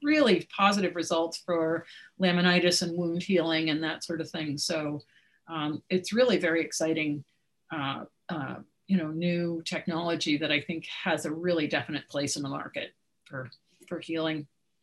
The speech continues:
It's, um, all right, so does anybody have any questions for Sue on either of these horses?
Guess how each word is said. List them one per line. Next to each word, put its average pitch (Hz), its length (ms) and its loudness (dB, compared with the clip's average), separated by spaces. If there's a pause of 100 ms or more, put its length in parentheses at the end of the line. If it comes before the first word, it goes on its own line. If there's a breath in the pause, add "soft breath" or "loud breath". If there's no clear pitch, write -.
(300)
It's, - 180 -14
um, 156 280 -12 (580 soft breath)
all 294 160 8
right, 277 260 10
so 311 140 10
does 302 160 10
anybody 370 460 10
have 330 100 10
any 320 160 10
questions 359 560 8
for 269 140 4
Sue 247 340 6
on 226 140 10
either 208 260 6
of 190 80 4
these 190 200 4
horses? 160 760 -2